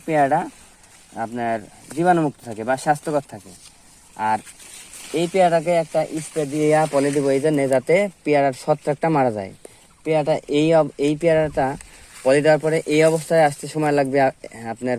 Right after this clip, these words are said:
পনেরো দিন, এটার থেকে এই অবস্থায় আসতে লাগবে আবার পনেরো দিন, এটার থেকে এরকম অবস্থায় আসতে লাগবে আরও বিশ দিন। মানে এরকম হতে হতে প্রায় দুই মাস পরে পেয়ারাটা ফুল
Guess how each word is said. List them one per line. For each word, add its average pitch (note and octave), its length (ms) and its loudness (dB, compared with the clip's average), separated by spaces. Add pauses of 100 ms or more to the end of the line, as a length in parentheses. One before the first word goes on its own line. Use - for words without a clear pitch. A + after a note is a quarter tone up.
পনেরো D3 320 2
দিন, E3 120 4 (640)
এটার C#3 280 -2
থেকে D#3+ 200 0 (400)
এই D#3 160 6
অবস্থায় F3 340 2
আসতে - 240 -8
লাগবে C3+ 240 0
আবার C3 180 0
পনেরো B2+ 280 -2
দিন, E3 100 -2 (520)
এটার D3+ 240 -4
থেকে D#3+ 220 -2 (1000)
এরকম F3+ 280 2 (100)
অবস্থায় D#3+ 320 0 (100)
আসতে - 280 -4
লাগবে C#3+ 300 2 (420)
আরও C#3+ 140 8
বিশ C3+ 200 2 (120)
দিন। F#2+ 120 -8 (720)
মানে D#3+ 200 -2
এরকম F3+ 300 6
হতে E3+ 180 2
হতে G3+ 180 2 (280)
প্রায় D#3 240 4 (140)
দুই F3+ 120 2
মাস D#3+ 240 0
পরে D3+ 220 2
পেয়ারাটা C#3 340 4 (240)
ফুল E3 180 0